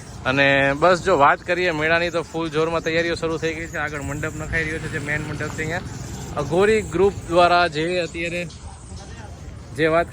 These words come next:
આપણે જે વાત કરીએ કે અઘોરી ગ્રુપ આવવાનું છે, જે અમદાવાદનું એક મસ્ત બેન્ડ છે. અ, એ આખું પહેલાં છઠના દિવસે જ્યારે ઉદ્ઘાટન છે ત્યારે જ ધૂમ મચાવવાની છે. તો ખાસ કરીને ત્યારે જ આવો, આ વિનંતી. છઠના દિવસે જ અને ફૂલ મોજ આવવાની છે મિત્રો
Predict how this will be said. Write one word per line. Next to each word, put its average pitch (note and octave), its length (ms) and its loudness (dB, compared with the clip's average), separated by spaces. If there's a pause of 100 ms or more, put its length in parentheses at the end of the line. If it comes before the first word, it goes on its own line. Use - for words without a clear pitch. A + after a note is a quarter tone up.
આપણે E3 180 -2
જે F3+ 100 2
વાત E3 280 2
કરીએ F3+ 160 0
કે E3 80 -4
અઘોરી D#3 400 2
ગ્રુપ E3 280 0
આવવાનું E3 360 0
છે, F3 200 2
જે D#3+ 220 0
અમદાવાદનું D#3+ 600 2
એક D#3+ 200 2
મસ્ત D#3+ 260 -2
બેન્ડ D#3 300 2
છે. E3+ 200 2 (460)
અ, D3 280 2
એ D#3+ 120 6
આખું D#3+ 440 2
પહેલાં E3+ 220 6
છઠના E3 380 0
દિવસે D#3 400 2
જ્યારે D#3+ 200 2
ઉદ્ઘાટન D#3 420 0
છે E3 100 0
ત્યારે D#3 260 2
જ D#3+ 40 -2 (280)
ધૂમ D3 160 0
મચાવવાની D#3+ 480 2
છે. E3 160 0 (320)
તો C#3+ 80 -2
ખાસ D#3+ 260 2
કરીને E3+ 280 0
ત્યારે D#3+ 300 4
જ F3 60 2
આવો, F3 180 4
આ E3+ 60 2
વિનંતી. E3+ 360 -2
છઠના D#3 400 -2
દિવસે D3+ 320 -2
જ F#3+ 40 -2 (340)
અને D3 200 4
ફૂલ G3 300 4
મોજ F#3+ 220 4
આવવાની F3 320 4
છે E3+ 160 0
મિત્રો E3+ 340 0